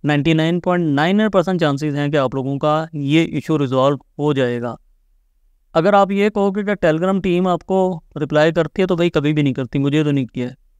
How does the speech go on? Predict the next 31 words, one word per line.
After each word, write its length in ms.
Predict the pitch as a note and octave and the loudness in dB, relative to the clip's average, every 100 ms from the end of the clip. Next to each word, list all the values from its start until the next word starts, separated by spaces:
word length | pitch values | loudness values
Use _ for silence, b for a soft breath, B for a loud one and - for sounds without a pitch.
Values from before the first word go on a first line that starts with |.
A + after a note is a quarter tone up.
| _ | _
और 160 | D3 D3 | 0 0
भी 60 | D#3+ | 2
मैंने 200 | E3 E3 | 2 2
वीडियोज़ 340 | D3 D3+ D#3+ | 0 0 0
देखी, 220 | D3 F3+ | 0 -2
किसी 340 | - B2+ - B2+ | -2 -4 -2 -2
को 100 | C3 | -2
नहीं 140 | A#2+ | -4
करती 320 | - - B2 | -6 -10 -10
हैं। 120 | B2 - _ _ _ D3+ | -10 -12 _ _ _ -2
मगर 180 | D3 | 0
जो 180 | C3+ D3 | 2 0
भी 100 | D3+ | 2
मैंने 160 | F3 F#3 | 2 2
आपको 200 | F3+ F#3 | 0 0
बात 220 | E3+ E3+ | 2 2
बताई 340 | E3+ E3 D#3+ D#3 | 2 0 -2 -2
है 140 | E3 | -2
कि 80 | E3 | 0
आप 200 | C#3 D3+ | -2 -2
लोगों 200 | D3 D#3 | -4 -2
को 60 | D3+ | -2
अपनी 200 | D#3+ E3 | 0 -4
सिम 280 | - E3 D#3+ | 0 0 2
को 200 | F3+ F3 | 0 0
ओरिजिनल 320 | D3 D3 D#3 | 0 0 0
नेटवर्क 340 | C#3+ B2 D3+ - | 0 -2 -8 -2
पे 80 | F3 | 0
लेकर 240 | E3 E3+ | 0 0
आना 180 | D3+ D#3 | 0 0
होगा 300 | D3+ C#3+ | -2 -4